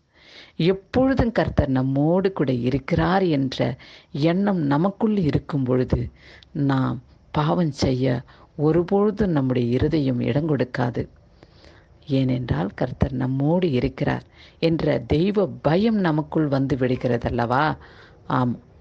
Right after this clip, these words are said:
சகோதரனே, சகோதரியே, எதை குறித்தும் கவலைப்படாதே.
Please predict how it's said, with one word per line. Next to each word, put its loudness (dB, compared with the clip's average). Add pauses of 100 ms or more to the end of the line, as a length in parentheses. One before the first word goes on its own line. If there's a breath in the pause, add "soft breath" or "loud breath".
(280)
சகோதரனே, -2 (140)
சகோதரியே, -2 (440 loud breath)
எதை 0
குறித்தும் -2
கவலைப்படாதே. -4